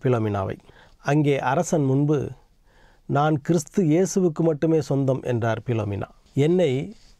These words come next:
நீ காதலனாக ஏற்க மறுத்தால் நான் உனக்கு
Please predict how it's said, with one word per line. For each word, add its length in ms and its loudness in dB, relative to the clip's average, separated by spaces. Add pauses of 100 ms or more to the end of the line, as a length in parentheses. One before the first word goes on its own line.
(220)
நீ 180 2 (120)
காதலனாக 600 2
ஏற்க 340 0
மறுத்தால் 580 -2 (540)
நான் 260 0
உனக்கு 380 -2